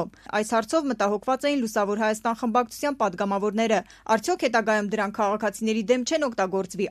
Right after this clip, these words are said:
առավել ևս, որ նախագծում նշված է. «Մշակված անձնավորված տվյալները ոչնչացնելու պահանջն արգելք չէ,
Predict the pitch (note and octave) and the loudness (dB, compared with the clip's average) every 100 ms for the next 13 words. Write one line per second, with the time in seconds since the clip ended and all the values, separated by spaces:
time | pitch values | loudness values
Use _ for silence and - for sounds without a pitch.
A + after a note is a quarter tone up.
0 | G3+ G3+ G3 G#3+ B3+ E4 F4 - C#4+ D#4 | 2 2 2 2 2 0 0 -2 0 2
1 | C4+ B3+ B3+ B3 D#4 D4 - A3 F#3 G3 | 2 2 -2 -4 -4 -4 0 0 0 -2
2 | F#3 - - C4 D4+ D4+ C4+ G#3 - G#3 | -4 -10 -8 0 2 2 4 2 2 -4
3 | F#3+ G3+ G3+ G3 G3 G#3+ G#3+ C4+ E4 F4+ | -2 0 0 0 0 0 2 2 4 2
4 | C4+ C#4+ - C#4+ D4+ C#4+ D4 D4 - C#4+ | 2 0 0 0 0 0 0 0 2 2
5 | C#4+ D4 C#4 A#3+ G3 G3 A3+ A3 - A3 | 2 0 -2 0 0 0 -2 -2 -2 -2